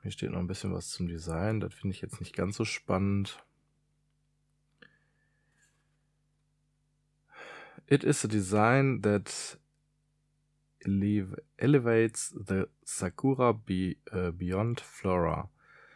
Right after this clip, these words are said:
to a cultural symbol fit for the complexity, de-, decadence and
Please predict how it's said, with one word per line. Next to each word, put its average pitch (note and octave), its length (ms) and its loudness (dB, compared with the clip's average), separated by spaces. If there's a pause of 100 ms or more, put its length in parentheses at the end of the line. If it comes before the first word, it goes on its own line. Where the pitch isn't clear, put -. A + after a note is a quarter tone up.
(720)
to G#2 160 4
a G2+ 60 4
cultural A#2+ 600 4
symbol A#2+ 640 2
fit - 400 0
for - 340 2
the G2 460 4
complexity, A2 1000 0 (320)
de-, G#2+ 240 -4 (560)
decadence G#2+ 880 0
and F#2 320 0